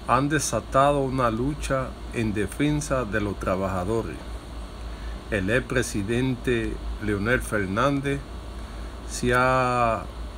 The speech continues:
puesto a favor de lo-, de los trabajadores que se devuelvan este recurso. Este es un negocio rentable de rico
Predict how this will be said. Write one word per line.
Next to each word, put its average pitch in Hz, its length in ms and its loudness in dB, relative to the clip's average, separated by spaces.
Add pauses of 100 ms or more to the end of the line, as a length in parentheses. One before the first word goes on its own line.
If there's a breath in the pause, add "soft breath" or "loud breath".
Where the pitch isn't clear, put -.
(440)
puesto 139 340 4
a 107 80 4
favor 117 460 2
de 113 140 2
lo-, 104 160 -2 (180)
de 110 80 2
los 104 160 0
trabajadores 104 800 0 (560 loud breath)
que 113 100 0
se 107 200 0
devuelvan 123 800 2 (460)
este 120 320 0
recurso. 104 600 -2 (1300 loud breath)
Este 156 280 4
es 143 120 2
un 151 140 2
negocio 135 520 2
rentable 107 800 2 (440)
de 101 140 2
rico 113 520 0